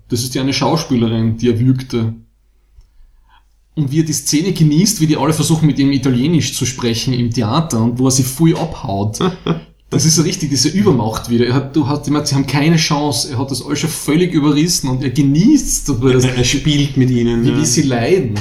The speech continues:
Speaker 2: Ja. Und da, da spielt ja ein bisschen eine, ähm, eine Schadenfreude unsererseits mit, oder? Weil wir schauen uns da als Europäer einen Film an, der von Amerikanern in dem Fall handelt, dann der Brad Pitt und so weiter, wo wir genau wissen,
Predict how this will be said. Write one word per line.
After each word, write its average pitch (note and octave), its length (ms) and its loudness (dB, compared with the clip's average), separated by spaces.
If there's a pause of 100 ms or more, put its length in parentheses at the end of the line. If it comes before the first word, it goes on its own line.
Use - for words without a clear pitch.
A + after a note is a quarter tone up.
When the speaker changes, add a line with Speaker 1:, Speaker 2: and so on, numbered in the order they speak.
(200)
Speaker 2:
Ja. A2+ 240 -6 (1200)
Und A#2+ 160 -2
da, A2+ 60 0
da B2+ 140 -2
spielt E3 240 -2
ja D3 80 4
ein B2+ 60 0
bisschen D#3+ 180 0
eine, G#2+ 540 2
ähm, G#2 360 0 (400)
eine G#2+ 100 -8
Schadenfreude B2 680 0
unsererseits A#2+ 640 0
mit, A2 160 0
oder? B2 140 0
Weil A#2 140 2
wir A#2+ 80 0
schauen B2 260 0
uns C3 180 0
da B2+ 80 -2
als A#2 180 0
Europäer A#2+ 520 2
einen A#2 100 2
Film C#3+ 260 2
an, D3 360 0 (640)
der A#2 100 2
von A#2+ 480 2 (260)
Amerikanern C3 760 2
in C3+ 60 4
dem C3+ 180 4
Fall C3+ 200 0
handelt, C3+ 320 0
dann B2 100 2
der A#2+ 80 0
Brad A2+ 300 -4
Pitt D3 220 -2
und C3+ 100 0
so D#3 140 0
weiter, C#3 260 0
wo B2 80 4
wir A#2+ 80 2
genau A2+ 320 2
wissen, C3 380 -2